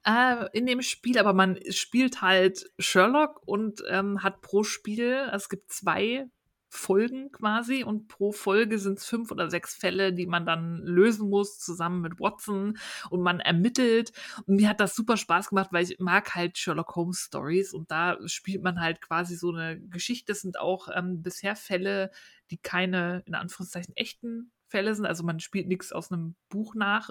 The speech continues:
irgendwie, sondern sind, ähm, Originale, äh, für das Spiel ausgedachte Fälle. Und ich fand das einfach witzig. Man hat dann so einen Detektivsinn, den man einschalten kann. Dann sieht man halt Sachen, die dem normalen Auge verborgen sind und man ermittelt, muss Hinweise suchen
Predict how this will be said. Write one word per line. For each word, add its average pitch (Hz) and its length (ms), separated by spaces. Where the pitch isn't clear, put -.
irgendwie, 196 360
sondern 170 380
sind, 170 420
ähm, 160 340
Originale, 180 800
äh, 190 320
für 185 120
das 160 100
Spiel 202 220
ausgedachte 190 480
Fälle. 202 340
Und - 80
ich - 80
fand 190 160
das - 80
einfach 151 240
witzig. 165 320
Man 160 80
hat 165 100
dann 180 120
so 175 80
einen 175 140
Detektivsinn, 208 1200
den 208 160
man 196 160
einschalten 185 720
kann. 196 260
Dann 175 140
sieht 208 240
man 175 180
halt 170 240
Sachen, 180 380
die 175 120
dem 170 240
normalen 170 460
Auge 185 300
verborgen 185 560
sind 185 340
und 143 120
man 160 140
ermittelt, 170 440
muss 175 160
Hinweise 175 500
suchen 185 480